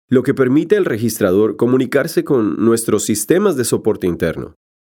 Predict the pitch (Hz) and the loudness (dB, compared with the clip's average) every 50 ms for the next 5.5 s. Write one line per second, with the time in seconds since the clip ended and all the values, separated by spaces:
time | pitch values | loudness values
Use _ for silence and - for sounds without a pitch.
0 | _ _ _ - 127 127 - - 151 160 160 151 175 190 180 175 - - 104 113 | _ _ _ 0 0 0 2 0 0 2 2 2 2 2 2 0 0 0 2 2
1 | 113 127 135 127 - 131 143 131 - - 143 117 104 - - 131 135 151 135 107 | 2 2 0 0 0 0 0 0 2 0 0 0 0 0 0 2 2 2 2 2
2 | 98 95 98 - - 101 104 107 104 95 92 - - - 95 - - 90 - - | 2 2 0 0 0 0 0 0 0 -2 -4 -6 -4 -4 -4 -4 -4 -6 -4 -2
3 | 120 127 110 98 85 - - _ _ - 104 101 101 98 95 - 123 117 117 - | 0 2 2 2 0 -2 -6 _ _ -2 0 0 0 0 0 0 0 0 0 0
4 | 123 120 127 147 170 180 190 180 147 117 104 101 98 117 113 123 120 107 87 92 | 0 2 2 4 2 2 2 2 0 0 0 0 0 0 0 0 0 0 0 0
5 | 101 101 - 87 78 - - 80 78 - | 0 -2 -4 -6 -8 -6 -6 -6 -6 -6